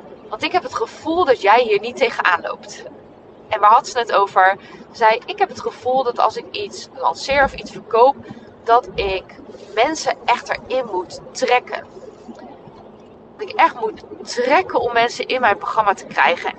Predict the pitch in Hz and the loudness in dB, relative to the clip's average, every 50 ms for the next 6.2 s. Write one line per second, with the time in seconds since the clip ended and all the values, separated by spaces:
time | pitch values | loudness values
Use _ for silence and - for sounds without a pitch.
0 | - - - - - - 240 247 247 285 302 302 311 277 262 - - 190 247 302 | -12 -20 -20 -6 -2 -2 0 2 4 4 4 4 2 0 0 -2 -4 -4 -4 -4
1 | - - - 139 127 - - 190 214 254 269 277 - - 214 202 - 214 240 226 | 0 2 2 2 4 4 2 2 4 2 2 -2 -4 -6 -6 -4 -2 -2 -2 -2
2 | 202 160 - - - - - - - - - - - - - - - - - - | -4 -6 -8 -12 -16 -16 -18 -20 -20 -20 -20 -20 -20 -20 -20 -20 -20 -20 -20 -20
3 | - - - - - - - - - - - - - - - 277 311 277 - - | -20 -20 -20 -20 -20 -20 -20 -20 -20 -20 -20 -20 -8 -2 0 2 2 2 2 0
4 | - 262 285 - - - - - - - - 165 - - - 214 - - 262 - | 2 2 2 2 2 -2 -8 -6 -6 -2 0 2 2 2 0 -2 -12 -16 -16 -14
5 | - 320 - - 233 233 214 226 - - - 214 220 269 285 - - - 196 196 | -14 -14 -8 -6 -6 -4 -4 -6 -8 -10 -12 -10 -8 -8 -8 -10 -10 -8 -8 -6
6 | 226 277 339 | -6 -8 -10